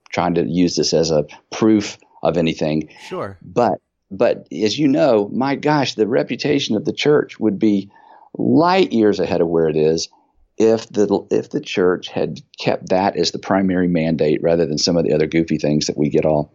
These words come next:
Speaker 1: caught up in. And to your point earlier, that is the common ground. That's the common ground for humanity. Again, who doesn't want to be in a one another,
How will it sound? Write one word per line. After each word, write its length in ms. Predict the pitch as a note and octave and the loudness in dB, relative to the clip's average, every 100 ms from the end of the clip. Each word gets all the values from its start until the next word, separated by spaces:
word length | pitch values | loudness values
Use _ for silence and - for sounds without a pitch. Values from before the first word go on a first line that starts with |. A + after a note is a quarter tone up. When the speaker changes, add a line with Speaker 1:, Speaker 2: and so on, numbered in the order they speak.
| - | -6
Speaker 1:
caught 200 | G2 F2 | -2 0
up 160 | E2+ - | 0 0
in. 200 | D#2 D2+ | -4 0
And 260 | D3+ C#3 | 2 2
to 80 | - | 2
your 140 | F#2 F#2+ | 0 0
point 240 | G2 A2+ | 0 2
earlier, 340 | D3 G2 F2+ - - - | 4 4 2 0 -12 -6
that 180 | - D#3+ | 0 2
is 180 | F#3 E3 | 2 0
the 80 | A2+ | -2
common 380 | - A#2+ A2+ G2 | -4 -2 0 2
ground. 340 | A#2+ G#2 D2+ | 0 0 0
That's 140 | F3 | -2
the 140 | - D#3+ | -2 -6
common 320 | C3+ A#2+ G2+ | -4 -2 0
ground 280 | F2+ F2+ F2 | 0 -2 -2
for 100 | E2 | -6
humanity. 600 | - E2+ F#2+ A#2+ - - | -2 -2 0 0 -2 -2
Again, 280 | C3 G#2 D3+ | 0 0 0
who 160 | D#3 | 2
doesn't 280 | C#3 C3 C#3 | 2 2 0
want 140 | A#2 A2 | 2 0
to 60 | |
be 360 | F#2+ G#2+ E2+ G2 - - | 2 0 0 -4 -12 -4
in 120 | F#2+ | 2
a 60 | F#2 | 4
one 260 | F2 G#2 A2 | 4 4 4
another, 520 | G#2 G2 F2+ F#2 | 4 4 4 2